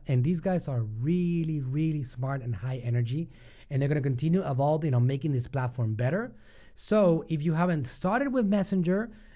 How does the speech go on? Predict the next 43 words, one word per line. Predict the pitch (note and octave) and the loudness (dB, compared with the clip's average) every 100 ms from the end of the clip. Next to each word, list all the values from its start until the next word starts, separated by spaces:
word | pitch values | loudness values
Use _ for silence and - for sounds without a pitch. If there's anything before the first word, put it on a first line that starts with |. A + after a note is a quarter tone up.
| - | -6
if | C3 A#2+ | -2 0
you | |
haven't | A#2 F#3 F#3+ | 2 2 2
started | - F#3+ B3+ | 2 0 0
with | B3 - | -2 -4
chat | - G#3+ G#3+ | 0 0 2
marketing, | G3+ G#3+ G3+ D3 C#3 D#3 - | 0 0 0 0 0 0 -6
you | A#2 B2 A3+ C4 B3 | -4 0 0 0 0
need | D3+ D3 E3+ - | -2 0 -2 -2
to | G3+ | -6
start. | G3+ - - F#3 D3+ - - - - - - - | -8 -8 -10 -10 -8 -12 -18 -20 -20 -20 -18 -8
And | C3+ C3+ C3+ C3+ C#3 - - - - | -4 -4 -2 -4 -4 -8 -16 -16 -8
I | C#3 | -2
don't | F3 | 0
know | F3+ | 2
how | E3 D#3+ | 2 4
long | E3+ F3 | 4 4
you've | D#3+ | 4
been | C#3 D#3 | 4 2
listening | E3+ E3 | 2 2
to | C#3+ | 0
my | C3+ | -2
podcast, | B2 G3 - D3 C3+ | 0 -2 0 0 0
but | B2 | 2
I | B2 | 2
have | C3+ C3 | 0 0
been | B2 | 0
talking | D3 E3+ | 0 0
about | F#3 F3+ F3 | 0 2 2
Messenger | D#3 D#3 D#3+ D#3 E3 - - - | 0 -2 -4 -2 -2 -4 -20 -20
for | - - A#3+ A3 G#3+ G#3+ - - | -18 -2 2 2 2 -2 -10 -8
a | F#3 | -4
couple | F3+ F3 F3+ | -2 0 2
of | C#3 | 2
years | C#3 C3 A#2 | 0 -2 -2
now. | G2 - - | -6 -8 -6
That's | B2 A#2+ | -4 -2
the | D3 | 0
reality. | D#3+ E3 C#3 G2+ - | 2 4 2 -4 -8
You | B2+ B2 | -4 -2
can | D3+ | 0
go | D#3 E3+ | 2 2
back | C#3+ F3+ F#3+ - | 2 0 -2 -6